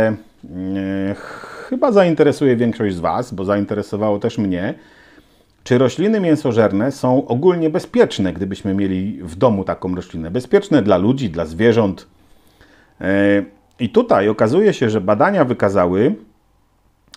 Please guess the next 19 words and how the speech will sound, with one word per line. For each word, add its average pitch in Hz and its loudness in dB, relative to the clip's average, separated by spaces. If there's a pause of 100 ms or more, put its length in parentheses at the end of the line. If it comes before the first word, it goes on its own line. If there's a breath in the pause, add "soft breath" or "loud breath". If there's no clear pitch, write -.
że 110 2 (960)
ludzki 160 2
naskórek 131 0 (100)
reaguje 110 2
z - -12
pułapką 143 2
taką 120 -2
tą 117 2
roślinną 123 2 (160)
dopiero 151 2
po - -2
około 143 2
miesiącu 131 0
bezpośredniego 131 0
kontaktu. 143 -2 (1080 soft breath)
No - -2
a 170 4
to 226 6
oznacza, 135 2